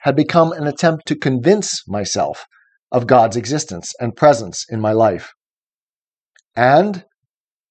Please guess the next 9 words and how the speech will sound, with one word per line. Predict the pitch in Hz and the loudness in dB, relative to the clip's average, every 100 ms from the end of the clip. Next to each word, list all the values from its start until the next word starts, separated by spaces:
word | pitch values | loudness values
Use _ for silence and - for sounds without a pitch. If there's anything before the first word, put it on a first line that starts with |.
| - | 0
that | 123 120 | 0 2
the | 127 | 0
attempt | 117 - 170 104 - | 0 0 -2 -2 -6
was | - 117 - | -8 -6 -2
failing. | 123 113 82 73 _ _ _ _ _ _ _ _ _ _ _ _ _ _ _ _ _ _ - - | -2 -2 -4 -12 _ _ _ _ _ _ _ _ _ _ _ _ _ _ _ _ _ _ -20 0
A | 151 | 4
nerd | 165 220 165 117 - | 6 6 4 2 -2
at | 117 | -4
heart, | 95 90 95 | -2 -4 -4